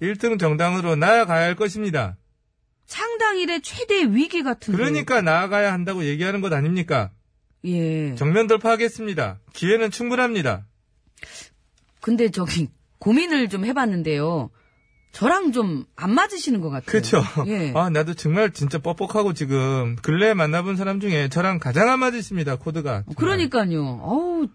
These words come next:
Speaker 2: 되게 그 뭐랄까, 그 서로 간의 공감 능력에 대한 어떤 이질감이랄까? 그 대화가 좀 따로 노는 것 같아서. 어, 저 그만할게요.
Speaker 1: 잘 생각했습니다.
Speaker 2: 예.
Speaker 1: 가서 맘마나 먹고 오십시오.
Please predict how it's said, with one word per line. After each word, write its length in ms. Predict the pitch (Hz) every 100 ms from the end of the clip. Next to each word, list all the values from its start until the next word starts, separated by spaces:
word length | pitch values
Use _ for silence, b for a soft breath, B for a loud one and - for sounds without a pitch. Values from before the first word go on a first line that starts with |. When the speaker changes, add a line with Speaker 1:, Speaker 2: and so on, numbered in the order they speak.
| _
Speaker 2:
되게 460 | - 214 262 262 170 _
그 80 | -
뭐랄까, 560 | 196 156 156 185 165 147 B B B
그 100 | 202
서로 240 | 381 427
간의 240 | 381 320 226
공감 380 | 254 294 370
능력에 380 | 233 233 285 254
대한 480 | 226 214 190 170 156 -
어떤 320 | 160 190 160
이질감이랄까? 1120 | 165 202 226 494 466 320 226 170 156 185 302 - b b b b b
그 160 | 262 202 _
대화가 400 | - 277 359 330
좀 180 | 254 190
따로 180 | - - 622 539
노는 160 | 381 302
것 100 | 240
같아서. 500 | 190 - 202 196 165 b b b b b _ -
어, 160 | 190 165 _
저 120 | -
그만할게요. 800 | - 277 302 311 311 185 135 123 _ _ _ _ _ _ _ -
Speaker 1:
잘 160 | 117
생각했습니다. 840 | 120 233 233 220 220 202 147 92 90 _ -
Speaker 2:
예. 60 | 214
Speaker 1:
가서 160 | 175
맘마나 420 | 147 147 190 226
먹고 280 | 202 170 165
오십시오. 560 | 147 156 - 151 107